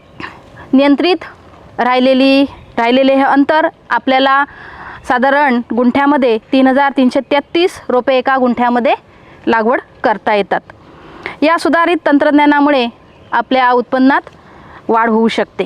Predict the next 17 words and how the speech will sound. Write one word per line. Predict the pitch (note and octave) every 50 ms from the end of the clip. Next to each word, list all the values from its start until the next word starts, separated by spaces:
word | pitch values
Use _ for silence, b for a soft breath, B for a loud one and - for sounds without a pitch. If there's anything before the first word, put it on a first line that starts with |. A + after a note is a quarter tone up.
| - - -
रोपवाटिका | D4+ D#4 D#4 - F4 F4 F4 E4+ D4+ - F4+ D#4 F4+ E4+ E4+ D#4 -
तयार | D#4 D#4 D#4 D#4 D#4
करण्यासाठी | D#4 D4+ D4+ D4+ D4+ D4 - D#4+ D4+ - D4+ C4 A#3+ B3 A#3+ b b b b -
आपण | A#3 A#3 C#4 C#4 C#4+
गादी | C#4 C4+ C4+ C4+ B3 D4+
वाफे | D4+ D#4 D4 - D#4+ D4+
बनवतो | C4 D4 D4 D4 C#4 - B3+ B3
आणि | A#3 A#3 A#3+ B3+
गादी | B3 C4 B3+ B3+ A#3 C#4+ C#4+
वाफ्यावरती | C#4+ C4+ C4 - C#4 C#4 C#4 C#4 C4+ - - B3+ A#3+ A#3+ B B B B B B B B B -
स-, | - - B3+ B3 B3 A#3+ A#3+ - -
सऱ्या | C#4+ C#4 C#4+ C#4
करून | - C#4 C4+ C#4+ C#4+ C#4+
त्यामध्ये | C#4+ - C4+ B3 A#3+ B3 B3 A#3 C4
आपण | B3+ B3 - C4 C4+
बियाणं | B3 B3+ B3+ B3 B3 B3
पेरतो. | A#3+ - B3 A#3 - - D4 F4+